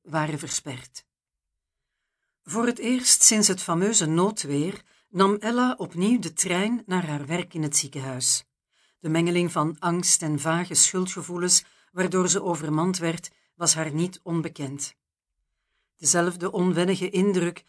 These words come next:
had ze in Brussel gehad, toen ze lijn vijf van de metro had genomen om zich naar de vormingsdag over de interculturele benadering van de perinatale zorg te begeven,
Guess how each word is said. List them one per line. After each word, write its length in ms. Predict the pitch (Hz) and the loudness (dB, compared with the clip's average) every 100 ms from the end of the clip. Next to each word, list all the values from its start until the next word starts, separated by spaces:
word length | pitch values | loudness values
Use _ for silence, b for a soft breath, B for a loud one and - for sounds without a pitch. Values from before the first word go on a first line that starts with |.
| b b | b b
had 180 | 180 190 | -4 0
ze 120 | 196 | 0
in 140 | 185 | 0
Brussel 360 | 180 196 196 170 | 0 6 6 6
gehad, 480 | 147 135 135 - - _ _ _ | -4 -6 -6 -8 -16 _ _ _
toen 180 | - 170 | -4 0
ze 100 | 165 | 2
lijn 240 | 160 151 | 2 -2
vijf 440 | 135 170 185 185 - | -2 -2 -2 -4 -12
van 220 | - 170 | -6 -2
de 80 | 156 | 2
metro 400 | 165 190 208 185 | 4 2 0 -2
had 200 | 170 170 | -2 -4
genomen 540 | - 165 160 160 156 b b b b | -2 0 2 0 -4 b b b b
om 160 | - 190 | -4 0
zich 160 | 180 - | 0 0
naar 180 | 165 | -2
de 80 | 151 | -2
vormingsdag 800 | 143 180 190 180 160 160 165 - | -4 -2 0 0 2 0 -2 -6
over 300 | - 170 160 | -6 -4 -4
de 120 | 147 170 | -8 -4
interculturele 920 | 196 202 208 180 175 156 170 180 170 | -2 -2 -4 -6 -8 -8 -4 0 0
benadering 720 | 143 139 165 180 175 170 165 B B | 0 -2 -2 -2 -2 -2 -4 B B
van 180 | - 160 | -4 -4
de 100 | 151 | -2
perinatale 760 | 196 190 165 143 147 170 165 | -2 0 0 -2 -4 -6 -2
zorg 320 | 135 165 151 - | -2 0 -2 -6
te 100 | - | -12
begeven, 600 | 139 147 135 131 139 | -12 -6 -6 -8 -14